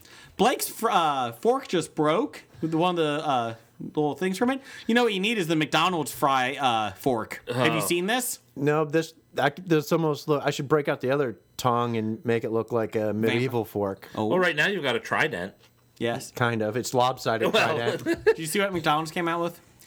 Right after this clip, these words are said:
Speaker 1: It's this little
Speaker 3: No.
Speaker 1: spoon, uh, or fork thing, a handle, and you put your thr-, three French fries in it. It holds them, and you can dip them in ketchup, and it looks like a fork, and you eat the French fries. That is the new thing they're coming out with on
Speaker 2: Yeah,
Speaker 1: Friday.
Speaker 2: no, it's a joke.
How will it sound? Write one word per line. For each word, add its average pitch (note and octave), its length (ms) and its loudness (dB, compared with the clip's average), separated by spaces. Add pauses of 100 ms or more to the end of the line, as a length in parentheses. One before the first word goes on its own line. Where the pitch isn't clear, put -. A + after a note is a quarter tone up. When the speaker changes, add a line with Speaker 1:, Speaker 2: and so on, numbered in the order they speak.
(120)
Speaker 1:
It's - 160 -14
this D3+ 120 -4
little D#3 140 0 (180)
Speaker 3:
No. G#3 120 2
Speaker 1:
spoon, E3+ 300 -2
uh, D#3+ 220 2
or C3 160 -2
fork E3+ 380 0
thing, B2+ 280 0
a A#2 40 -4
handle, C3+ 520 0 (140)
and C3+ 100 0
you B2+ 60 2
put C#3 180 -4
your C3 100 -8
thr-, C#3+ 380 -2
three D#3 300 0
French C#3+ 300 -2
fries D#3+ 340 0
in F3+ 120 0
it. F#3 280 -4 (220)
It C3 100 -4
holds D#3+ 320 2
them, F#3 220 0 (160)
and D3 80 -2
you C3 60 -2
can B2+ 140 0
dip D3+ 200 -2
them D3+ 160 0
in C3 80 -4
ketchup, C#3+ 380 -4
and A#2 100 -2
it - 20 -4
looks B2 200 -6
like A#2+ 120 -6
a G#2+ 40 -6
fork, B2+ 280 -4
and G#2+ 100 -2
you G#2+ 120 -4
eat A#2+ 180 -4
the G#2 60 -8
French A2 260 -6
fries. F#2 320 -6 (540)
That A#2+ 140 2
is A2+ 100 -2
the A#2 100 -2
new A2+ 160 2
thing A2+ 180 -4
they're G2+ 120 -4
coming G#2+ 240 -2
out G#2 120 -4
with F#2+ 140 -8
on G#2+ 100 -2
Speaker 2:
Yeah, D3 120 0
Speaker 1:
Friday. G2 160 -4
Speaker 2:
no, A#2+ 160 2
it's A#2+ 160 -6
a F#2+ 80 -10 (180)
joke. - 460 -6